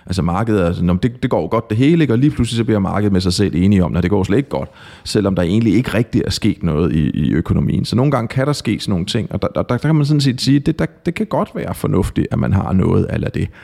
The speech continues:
Men, men selvfølgelig er det ekstremt svært netop at sige, at, at det markedet gør, det er nu forkert, vi mener, øh, det bedre. Så det er sådan den ene ting, ikke også? Altså, E C B skal simpelthen gå ind og sige, at markedet er forkert,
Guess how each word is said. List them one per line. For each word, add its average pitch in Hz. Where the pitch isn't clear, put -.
Men, 92
men 87
selvfølgelig 87
er 76
det 80
ekstremt -
svært -
netop 82
at 82
sige, 78
at, -
at 82
det 87
markedet 87
gør, 104
det 87
er 85
nu 85
forkert, -
vi 95
mener, -
øh, -
det -
bedre. -
Så 113
det 131
er 151
sådan 160
den 151
ene 156
ting, 147
ikke 139
også? 139
Altså, 123
E 113
C 120
B 147
skal -
simpelthen 127
gå 113
ind 104
og 107
sige, 156
at 151
markedet 127
er -
forkert, -